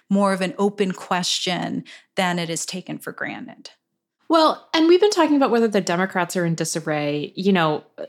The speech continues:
Speaker 2: this also kind of assumes that Republicans are able to unite around a message that makes sense. And I've, t-, I've talked about abortion a lot because that is the only thing I'm thinking about right now. Um, but I think you could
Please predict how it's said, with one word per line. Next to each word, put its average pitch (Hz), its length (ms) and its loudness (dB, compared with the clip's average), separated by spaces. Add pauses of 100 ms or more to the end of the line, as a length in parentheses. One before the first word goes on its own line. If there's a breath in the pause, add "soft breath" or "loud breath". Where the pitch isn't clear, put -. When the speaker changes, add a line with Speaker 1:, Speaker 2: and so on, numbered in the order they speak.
Speaker 2:
this 190 320 2
also 202 300 4
kind 175 260 -2
of 147 60 0
assumes 170 460 -2
that - 280 -4 (320)
Republicans 160 1000 0
are 151 360 -2
able 147 400 -4
to 147 400 -6 (180)
unite 143 560 -4
around 143 300 -6
a 139 40 -8
message 143 640 -8
that 131 260 -6 (260)
makes 143 280 -8
sense. 156 420 -4
And 147 320 -4
I've, 147 220 -4
t-, - 100 -16
I've - 200 -10
talked - 200 -10
about 143 140 -4
abortion 139 340 -6
a 190 60 0
lot 254 280 2
because 135 440 -8
that 87 320 -4
is 156 160 -8
the - 140 -8
only 147 180 -6
thing 151 180 -6
I'm 160 140 -6
thinking 208 280 -2
about 208 300 -2
right 202 180 -2
now. 208 340 -2 (340 loud breath)
Um, 165 400 2
but 165 340 2
I 170 140 0
think 196 180 0
you 185 100 0
could 165 380 -4